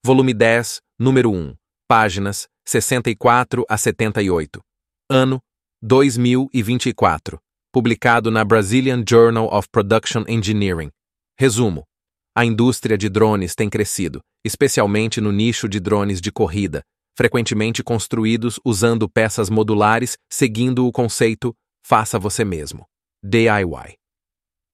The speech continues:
Este artigo estuda o uso de uma metodologia para definir critérios do cliente,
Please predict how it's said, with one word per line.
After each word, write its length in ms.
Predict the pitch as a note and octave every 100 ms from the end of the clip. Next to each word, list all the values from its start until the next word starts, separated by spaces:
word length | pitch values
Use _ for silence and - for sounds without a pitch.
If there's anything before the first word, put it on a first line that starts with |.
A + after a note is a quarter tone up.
| _
Este 240 | - C#3 E3+
artigo 500 | C#3+ - A#2+ A2+ B2
estuda 500 | A2+ - A#2+ A2 A2
o 60 |
uso 500 | G#2+ G#2 A2 A#2 A2
de 120 | G#2+ A2
uma 160 | A2
metodologia 880 | G#2+ A#2+ C3 A#2+ A#2 G2 F2+ G2 F#2+
para 220 | - G#2
definir 480 | G2+ G#2 A2 G2+ G2+
critérios 560 | - B2 - G#2 G2+ F#2+
do 100 | G#2+
cliente, 540 | A#2+ G#2 D2+ C#2 -